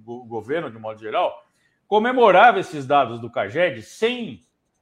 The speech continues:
é, então, essa é a má fé, sem, é, querer reconhecer o que era óbvio, que estávamos com problemas de, de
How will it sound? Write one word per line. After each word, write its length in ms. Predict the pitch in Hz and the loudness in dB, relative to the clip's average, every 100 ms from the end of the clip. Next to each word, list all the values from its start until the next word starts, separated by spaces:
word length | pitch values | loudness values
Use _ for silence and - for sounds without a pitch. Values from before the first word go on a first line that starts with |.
| _ _ _ _ | _ _ _ _
é, 240 | 143 110 | -8 -8
então, 140 | 104 156 | -6 -8
essa 340 | 160 165 208 254 | 0 0 0 -4
é 40 | |
a 60 | 302 | -6
má 140 | 311 | -8
fé, 380 | - 156 131 - _ _ _ _ _ | -6 -4 -4 -6 _ _ _ _ _
sem, 720 | - - 240 240 208 170 143 151 | -12 -2 0 0 -6 -8 -10 -4
é, 260 | 139 127 | 0 0
querer 320 | 120 156 156 | -2 -2 0
reconhecer 480 | 147 147 156 135 147 | 2 0 -2 -4 -4
o 80 | 160 | -6
que 100 | - | -2
era 160 | 170 143 | 2 2
óbvio, 440 | 151 202 123 120 | 2 0 -2 -12
que 100 | 143 | -10
estávamos 480 | 170 175 175 180 175 | 0 2 2 0 -10
com 140 | 196 | -10
problemas 560 | 208 202 165 175 196 180 | -6 -4 -4 -4 -6 -8
de, 720 | 196 196 185 175 151 135 127 | -10 -12 -12 -14 -14 -18 -20
de 140 | 123 | -20